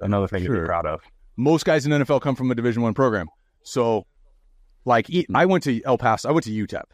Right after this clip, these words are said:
Speaker 2: I had one offer out of high school. I was this close to going to a Shepherd, right? So I had one offer. I only played my
Speaker 1: Yeah.
Speaker 2: senior year. That's my own story, whatever. But, like, even when I was in college, like, my receiver went third round. The linebacker on defense was, like, the second pick of the second round.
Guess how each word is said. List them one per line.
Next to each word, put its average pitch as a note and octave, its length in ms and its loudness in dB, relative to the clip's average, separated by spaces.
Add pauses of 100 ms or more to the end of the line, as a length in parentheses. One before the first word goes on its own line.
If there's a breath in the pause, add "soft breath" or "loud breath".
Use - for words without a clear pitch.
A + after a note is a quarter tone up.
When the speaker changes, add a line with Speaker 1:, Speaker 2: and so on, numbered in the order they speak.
(140)
Speaker 2:
I B2 80 -6
had A#2+ 120 0
one D3+ 180 2
offer D3+ 260 2
out C3+ 120 4
of A#2 60 0
high A#2 140 0
school. A2+ 440 -4
I C#3 140 2
was A#2+ 240 -2
this C#3 180 0
close C3 280 0
to B2+ 80 -6
going B2 200 2
to A#2 80 2
a G#2+ 60 2
Shepherd, F2 480 -6
right? G#2+ 240 -2 (380)
So B2 360 2
I A#2+ 80 -2
had A#2+ 100 0
one D#3 220 2
offer. C#3 400 2
I B2 60 2
only C#3 160 0
played C#3 140 0
my C3 60 0
Speaker 1:
Yeah. A2+ 60 -4
Speaker 2:
senior B2 220 -2
year. A#2 180 -2
That's A#2+ 220 -2
my B2 100 -2
own A2+ 140 -2
story, A2+ 300 0
whatever. A2 420 -2 (600)
But, E3+ 140 4
like, D3+ 280 2
even A3+ 360 2
when G3 120 2
I D#3+ 80 2
was C3 140 0
in A#2 100 -2
college, B2+ 420 2
like, A#2+ 160 -4
my B2+ 120 0
receiver D3+ 680 0
went B2 240 -4
third A#2+ 220 0
round. A2+ 440 0
The A#2 100 -2
linebacker D3+ 500 2
on A#2+ 120 0
defense C3 520 -4
was, A2+ 120 -6
like, A#2 140 -2
the - 60 -16
second C3 280 -2
pick A#2 160 -4
of A2 80 -2
the G#2 60 -4
second A#2 260 -4
round. A2 100 -6